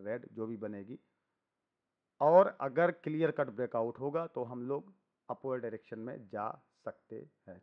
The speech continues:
चलो ले लेते हैं अपवर्ड डायरेक्शन में यहाँ ट्रेड ले लेते हैं। ठीक, अभी यहाँ पर हालांकि मार्केट ने क्लियर कट ब्रेकआउट दिया हुआ है, ठीक है, तो रूल के हिसाब से ही काम करना है। रूल बेस्ड अगर ट्रेडिंग करेंगे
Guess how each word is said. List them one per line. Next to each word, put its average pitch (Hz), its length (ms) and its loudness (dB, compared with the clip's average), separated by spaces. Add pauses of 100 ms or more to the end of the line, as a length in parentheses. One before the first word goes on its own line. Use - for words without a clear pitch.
चलो - 200 -8
ले 127 140 -4
लेते 113 280 -6
हैं 117 120 -10
अपवर्ड 101 320 -12
डायरेक्शन 92 360 -20
में 98 120 -18
यहाँ 95 160 -16
ट्रेड 110 300 -14 (600)
ले 127 140 -4
लेते 90 280 -16
हैं। 98 100 -20 (200)
ठीक, - 140 -10 (840)
अभी 151 180 -2
यहाँ 160 220 0
पर 185 220 6 (440)
हालांकि 147 320 2
मार्केट 139 320 0
ने 151 120 -4
क्लियर 180 500 0
कट 170 200 2 (240)
ब्रेकआउट 127 580 -4 (220)
दिया 131 340 2 (360)
हुआ 110 220 0 (360)
है, 95 100 -6 (500)
ठीक 202 140 0
है, 143 80 2
तो - 160 0
रूल 170 460 4
के 208 200 4
हिसाब 147 380 4
से - 140 -6
ही 143 140 -4
काम 139 280 0
करना 139 340 -2
है। 139 80 -12 (440)
रूल 175 320 6
बेस्ड 190 280 8
अगर 170 220 6
ट्रेडिंग 156 340 4
करेंगे 147 420 0